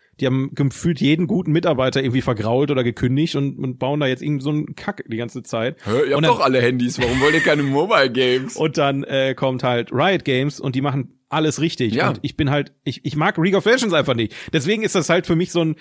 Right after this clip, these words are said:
Speaker 1: als wär ich für, grad für einen Fußballverein und der andere Verein, der ist halt gerade Meister geworden und mein anderer ist abgestiegen. So,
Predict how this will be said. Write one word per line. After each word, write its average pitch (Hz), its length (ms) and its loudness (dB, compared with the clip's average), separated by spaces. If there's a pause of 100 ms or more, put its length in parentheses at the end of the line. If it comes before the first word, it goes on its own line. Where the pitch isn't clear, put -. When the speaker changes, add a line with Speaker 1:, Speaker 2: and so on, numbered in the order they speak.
(160)
Speaker 1:
als - 160 -4
wär 170 120 2
ich - 80 -4
für, 156 100 -2
grad 143 160 0
für - 80 -2
einen 147 100 0
Fußballverein 131 720 0
und 139 100 -2
der 135 100 -2
andere 147 180 0
Verein, 139 340 -2
der 131 160 2
ist 127 140 -6
halt 127 160 0
gerade 123 240 2
Meister 127 320 0
geworden 123 360 2
und 120 120 -2
mein 117 180 0
anderer 117 240 -2
ist 107 80 -6
abgestiegen. 107 520 -4
So, 104 180 -4